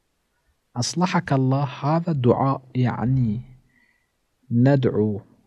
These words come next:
أن الله سبحانه وتعالى يستمر في صلاحك وإصلاحك،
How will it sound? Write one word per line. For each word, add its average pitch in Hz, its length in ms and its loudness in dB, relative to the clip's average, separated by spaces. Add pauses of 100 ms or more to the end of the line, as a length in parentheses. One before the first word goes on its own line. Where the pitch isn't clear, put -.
(160)
أن 113 200 2
الله 110 360 0
سبحانه 104 600 -4
وتعالى 107 640 -4
يستمر 135 680 -2
في 156 220 -4
صلاحك 135 680 -4
وإصلاحك، - 920 -4